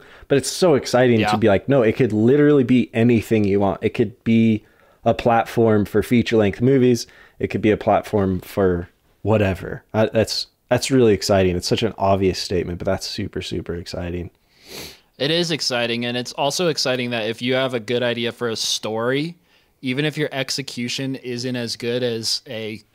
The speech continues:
Speaker 2: <clears throat> Danny Gewirtz or a Hollywood production studio,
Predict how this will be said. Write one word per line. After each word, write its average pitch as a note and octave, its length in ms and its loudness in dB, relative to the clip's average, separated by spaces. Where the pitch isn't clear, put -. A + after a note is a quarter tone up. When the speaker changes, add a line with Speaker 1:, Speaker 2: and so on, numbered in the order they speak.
Speaker 2:
<clears throat> F3 280 -12
Danny A#2 260 -8
Gewirtz A2+ 480 -6
or A2+ 140 -2
a G#2+ 100 -4
Hollywood A2+ 600 -4
production A#2 480 -6
studio, C#3+ 560 -2